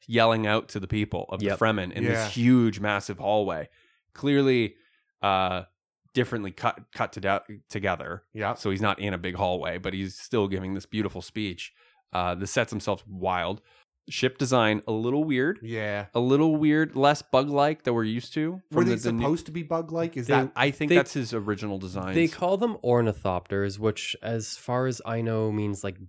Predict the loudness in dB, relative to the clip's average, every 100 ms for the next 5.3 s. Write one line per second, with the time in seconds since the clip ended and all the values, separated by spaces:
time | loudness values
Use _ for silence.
0 | -10 -6 -4 -6 -4 -4 -4 -4 -8 -10
1 | -12 -8 -6 -4 -4 -6 -8 -6 -6 -6
2 | -6 -4 -4 -2 -6 -6 -8 _ _ -14
3 | -8 -8 -4 -2 0 0 -2 -2 -4 -6
4 | -10 _ _ _ -6 -4 -2 -4 -2 0
5 | 0 -2